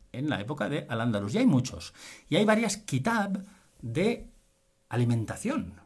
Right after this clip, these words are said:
Está el libro de agricultura, que es maravilloso, donde aprendes cómo hacían pan hace mil años en Al-Ándalus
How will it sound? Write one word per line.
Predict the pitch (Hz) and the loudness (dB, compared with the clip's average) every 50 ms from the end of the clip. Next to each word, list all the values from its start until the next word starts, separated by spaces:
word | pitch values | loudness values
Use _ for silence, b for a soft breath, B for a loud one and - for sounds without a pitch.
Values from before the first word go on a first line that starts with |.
| _ _ - | _ _ -10
Está | 123 120 - 175 180 180 - | -10 -6 -4 -4 -4 -4 -4
el | - 117 110 107 107 | -4 -2 0 0 2
libro | 135 196 240 254 254 | 2 2 2 0 0
de | 175 120 | 0 -2
agricultura, | 107 104 101 95 - - 98 90 85 85 - 160 170 147 - - - - | -2 -2 -4 -6 -8 -6 -6 -6 -6 -4 -2 -2 -2 -2 -2 -6 -10 -12
que | - 123 | -12 -8
es | 117 139 | -6 -6
maravilloso, | 147 156 156 131 101 90 90 85 85 101 135 143 143 - 92 87 | -4 -4 -4 -4 -6 -6 -8 -8 -4 -2 -2 -2 -2 -4 -6 -4
donde | 101 120 131 131 | 0 2 2 2
aprendes | 123 127 160 180 202 226 226 | 2 2 2 2 2 0 -2
cómo | - - - 202 208 208 202 | -4 -4 -2 0 0 0 -2
hacían | 196 196 - 202 185 175 175 170 | -2 -4 -4 -4 -2 -2 -2 -4
pan | 175 202 196 196 208 214 208 - - - - - | -2 -2 -2 0 2 0 0 0 -6 -14 -6 -4
hace | 165 170 - 202 185 | -4 -2 2 2 2
mil | 175 170 175 | 4 4 2
años | 165 170 180 196 180 | 2 0 0 -2 -2
en | 170 165 147 | -2 -2 -2
Al-Ándalus | 123 110 104 101 104 135 160 135 151 185 - - | -2 -2 -2 -2 -2 -2 -2 -2 -2 -4 -6 -10